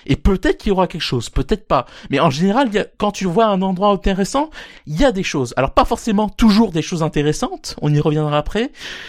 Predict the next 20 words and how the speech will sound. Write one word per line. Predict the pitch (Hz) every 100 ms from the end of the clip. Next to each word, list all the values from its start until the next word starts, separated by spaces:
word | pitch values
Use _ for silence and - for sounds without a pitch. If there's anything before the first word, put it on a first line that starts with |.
| -
mais | 202 311
le | 143
personnage | - 269 - 233 233 -
principal, | 240 - 202 202
c'est | -
la | 143 143
carte. | - 147 - - -
C'est | - -
le | 165 160
paysage | - 302 226 220 233 -
que |
tu | 185 -
as | 190
devant | 165 220 190
toi | 208 214 -
et |
où | 180
tu | - 143
dis, « | 170 226 - 311
Oh, | 339 311